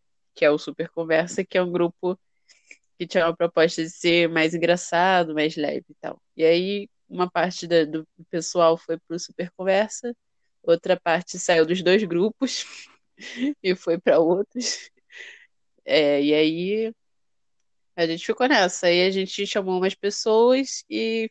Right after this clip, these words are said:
ficou só com aquelas pessoas mesmo, porque se aumentasse muito o grupo, primeiro que eu tenho uma preguiça do caramba de fazer isso. Segundo que se au-, se botar muitas pessoa-, pessoas no grupo,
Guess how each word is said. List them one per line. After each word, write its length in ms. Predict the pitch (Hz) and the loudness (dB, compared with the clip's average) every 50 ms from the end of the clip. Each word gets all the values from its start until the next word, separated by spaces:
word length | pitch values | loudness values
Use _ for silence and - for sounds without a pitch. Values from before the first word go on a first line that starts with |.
| _ - | _ -8
ficou 480 | 247 226 - _ - 220 214 214 220 | -10 -10 -6 _ 0 2 2 2 2
só 160 | 226 - 226 | 0 -4 -8
com 80 | 226 226 | -10 -8
aquelas 240 | - - 220 220 - | -6 -4 -4 -4 -4
pessoas 340 | - 226 - - 220 220 220 | -8 -6 -2 0 0 0 0
mesmo, 280 | 220 208 185 180 180 - | 0 -2 -2 -2 -4 -8
porque 280 | - 190 180 _ - 180 | -12 -14 -12 _ -10 -8
se 140 | - - 190 | -4 -2 -2
aumentasse 540 | 180 180 190 185 - 190 180 180 - - 180 | 0 0 -2 -4 -2 -2 -4 -4 -4 -6 -8
muito 380 | 175 180 185 185 185 - - | -4 -4 -2 -4 -4 -6 -8
o 20 | 165 | -8
grupo, 440 | 165 170 190 202 - _ - 175 - _ _ _ _ _ _ _ _ _ _ _ _ | -6 -6 -6 -6 -8 _ -8 -8 -8 _ _ _ _ _ _ _ _ _ _ _ _
primeiro 280 | - 190 190 208 208 226 | -6 0 2 2 2 2
que 100 | - 247 | 2 0
eu 200 | 220 220 220 220 | -2 -2 -4 -6
tenho 260 | _ - 202 190 190 | _ -2 -2 -2 0
uma 140 | 202 202 202 | 0 -2 -2
preguiça 440 | - - 190 175 185 196 - 233 208 | -2 -4 -6 -4 -4 -4 -4 -6 -6
do 120 | 202 214 | -6 -6
caramba 500 | - - 240 220 202 165 135 131 139 143 | -2 2 2 4 4 4 2 2 0 0
de 100 | 143 165 | 0 -4
fazer 280 | - - 156 147 156 156 | -8 -6 -4 -2 0 0
isso. 260 | 139 - - - - _ _ _ _ _ _ _ _ _ _ _ | -2 -2 -4 -10 -12 _ _ _ _ _ _ _ _ _ _ _
Segundo 640 | - - 175 151 160 170 170 175 175 180 190 202 196 | -8 -6 -4 -4 -2 0 0 0 2 2 0 -2 -2
que 260 | - - 185 185 180 | -4 -6 -4 -4 -4
se 140 | - - 208 | -2 2 2
au-, 200 | 185 175 175 - _ _ _ _ _ _ _ _ - | 2 2 0 -4 _ _ _ _ _ _ _ _ -14
se 180 | - - 175 | -10 -8 -2
botar 260 | 165 165 175 - 185 | 0 0 0 2 2
muitas 300 | 170 170 180 - - 226 | 0 0 0 0 -2 -4
pessoa-, 440 | - - 196 196 - - 175 170 - - _ _ - | -4 -4 -4 -2 0 2 2 2 2 -2 _ _ -6
pessoas 400 | - 160 156 - 156 147 165 175 | -6 -4 -2 0 2 2 2 2
no 100 | 160 156 | 0 0
grupo, 540 | 151 156 175 208 226 - _ - 165 156 | 0 0 0 0 0 -2 _ -6 -6 -6